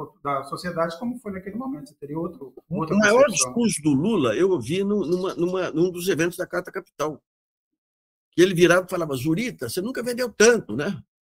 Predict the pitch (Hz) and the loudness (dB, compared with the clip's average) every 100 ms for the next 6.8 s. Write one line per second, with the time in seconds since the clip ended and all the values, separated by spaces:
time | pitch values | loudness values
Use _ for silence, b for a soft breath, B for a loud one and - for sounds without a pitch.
0 | _ 110 185 139 175 196 - 127 - 165 | _ -2 -2 0 -2 -4 -6 -20 -14 -12
1 | - 165 170 208 - - - - - - | -8 -6 -4 -6 -8 -8 -4 -2 0 2
2 | 180 170 170 151 117 165 165 110 104 220 | 4 4 4 2 2 4 4 0 -4 -4
3 | 247 214 202 220 247 220 - 202 240 240 | -2 -2 2 2 2 -2 -4 -2 -2 -4
4 | 220 233 - 220 226 220 208 233 185 131 | -4 -2 -2 -2 -2 -2 0 0 0 0
5 | - 185 202 214 185 208 226 170 - - | 0 -2 -2 -2 0 0 0 -4 -8 -12
6 | _ _ _ _ _ _ 123 | _ _ _ _ _ _ -18